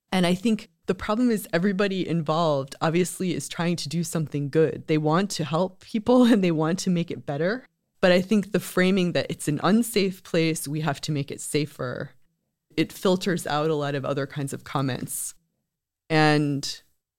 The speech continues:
I mean, if I can then talk about Denmark, it's a totally different situation.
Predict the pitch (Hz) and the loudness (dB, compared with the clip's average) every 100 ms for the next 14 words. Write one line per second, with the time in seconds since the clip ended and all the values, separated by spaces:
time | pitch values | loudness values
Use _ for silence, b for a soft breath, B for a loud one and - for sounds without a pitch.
0 | _ - 160 143 156 165 156 170 160 151 | _ -2 2 2 4 2 2 2 2 0
1 | 147 - 147 151 151 135 143 175 190 156 | 0 -2 -4 -2 -4 -4 2 4 6 4
2 | 143 147 - - 151 - 147 143 139 135 | 2 -4 -8 -10 -8 -2 0 2 0 -2
3 | 127 104 - - 139 139 135 - - | -4 -6 -6 -4 -4 -4 -4 -6 -8